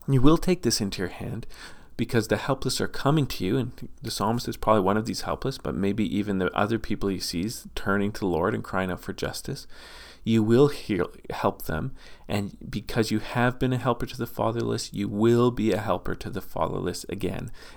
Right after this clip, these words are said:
and you're gonna break the arm, which is a symbol of taking away the power and ability of the wicked. The arm is the symbol of strength. That's what you hold tools with. That's what you hold swords with. So breaking their arm means taking away their power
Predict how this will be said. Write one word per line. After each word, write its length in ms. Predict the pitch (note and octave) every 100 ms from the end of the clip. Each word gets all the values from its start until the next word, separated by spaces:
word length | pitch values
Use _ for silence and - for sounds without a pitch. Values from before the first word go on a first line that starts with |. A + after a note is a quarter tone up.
| -
and 100 | F#2+
you're 120 | F#2
gonna 180 | F#2+ F2
break 360 | - F#2+ G#2
the 120 | A2 G2
arm, 180 | E2+
which 140 | F2+ -
is 140 | F2+
a 40 | E2+
symbol 360 | - G#2 G#2
of 320 | - F2+ F#2 - - -
taking 300 | A#2 G#2+ A2+
away 180 | G2+ G2+
the 100 | E2+
power 460 | - F#2+ F#2+ -
and 160 | - -
ability 340 | - D#2+ E2
of 80 | D2
the 140 | -
wicked. 340 | D#2+ - - - - - -
The 140 | A2+
arm 300 | F#2 F#2 F#2
is 160 | E2 E2+
the 200 | - D2
symbol 340 | - G2+ F#2+
of 120 | C#2+ -
strength. 420 | - G2+ G2 -
That's 180 | - -
what 100 | G1+
you 120 | E2
hold 260 | - C2
tools 340 | - B2+ C3+ C3
with. 200 | A#2+ A#2+
That's 220 | - -
what 160 | - -
you 60 |
hold 220 | - -
swords 440 | - - A2+ A2+ -
with. 180 | G#2 -
So 140 | -
breaking 480 | - G2+ G#2+ G#2+ G2+
their 180 | F2+ -
arm 260 | E2+ F2
means 280 | C#2 - -
taking 420 | - A2 A2+ A2
away 180 | F#2+ G2
their 200 | F#2 F#2
power 480 | - - E2 C#2